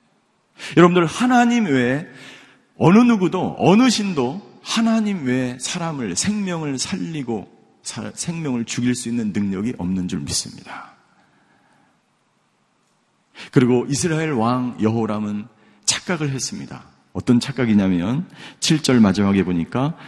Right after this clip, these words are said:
그가 내게 싸움을 걸어오는 것으로 착각했어요.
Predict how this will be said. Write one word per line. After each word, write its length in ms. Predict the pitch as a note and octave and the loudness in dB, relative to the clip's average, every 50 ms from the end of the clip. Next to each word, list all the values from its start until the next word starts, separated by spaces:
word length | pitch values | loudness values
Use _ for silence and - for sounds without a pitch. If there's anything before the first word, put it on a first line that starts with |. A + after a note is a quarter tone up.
| - - - | -20 -20 -12
그가 320 | - - - - G2+ F#2+ F2+ | -10 -8 -2 0 0 2 2
내게 300 | F2 E2 D#2+ F2+ E2+ D#2 | 0 0 0 0 0 0
싸움을 720 | - - - D3 D3+ D#3+ D#3+ D#3 D3+ D3+ D3 C#3+ C#3 C3+ | -2 -4 -4 -2 -4 -4 -4 -6 -6 -6 -6 -6 -6 -8
걸어오는 560 | - - A#2+ A#2+ B2 A2+ A2 A2 G#2+ G#2+ G2+ | -6 -4 0 0 2 2 2 0 0 0 -2
것으로 260 | F#2+ F2+ - - A2+ | -2 -4 -6 -8 -8
착각했어요. 720 | A2 - - - - D3+ C3+ G#2+ F2 - - - - - | -8 -8 -10 -10 -10 -10 -10 -10 -8 -8 -10 -10 -10 -14